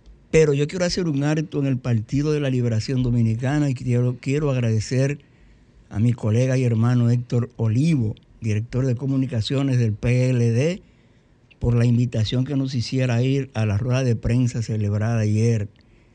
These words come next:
por el secretario general de ese partido,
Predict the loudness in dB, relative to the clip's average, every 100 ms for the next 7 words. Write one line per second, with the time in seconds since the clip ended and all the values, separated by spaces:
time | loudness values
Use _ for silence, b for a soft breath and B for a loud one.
0 | b b b -4 -2 -2 -2 -2 -2 -2
1 | -2 -2 -4 -2 0 0 0 -2 -6 -10
2 | -4 -2 -2 -2 -4 -2 -2 0 -2